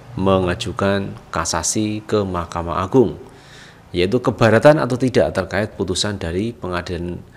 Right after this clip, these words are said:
eh, Tinggi D K I Jakarta. Ternyata tidak keberatan, Pinangki dihukum empat tahun penjara. Berarti kalau seperti ini, teman-teman, sama dengan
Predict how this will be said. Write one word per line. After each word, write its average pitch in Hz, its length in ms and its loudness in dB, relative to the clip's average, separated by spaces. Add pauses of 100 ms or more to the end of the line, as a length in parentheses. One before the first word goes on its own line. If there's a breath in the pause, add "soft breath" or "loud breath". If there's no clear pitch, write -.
(260 soft breath)
eh, - 160 -6
Tinggi 95 400 0
D 95 160 -6
K 80 100 0
I 80 60 -2
Jakarta. 80 480 -4
Ternyata 101 640 -4 (400)
tidak - 480 -2
keberatan, 82 640 -6 (480 soft breath)
Pinangki 92 480 -2
dihukum 92 640 -4
empat 78 300 -8
tahun 78 160 -10
penjara. 71 560 -14 (760 soft breath)
Berarti 110 320 0
kalau 92 240 2
seperti - 400 -4
ini, 110 160 0
teman-teman, 98 400 -2
sama 104 480 -2
dengan 95 480 -4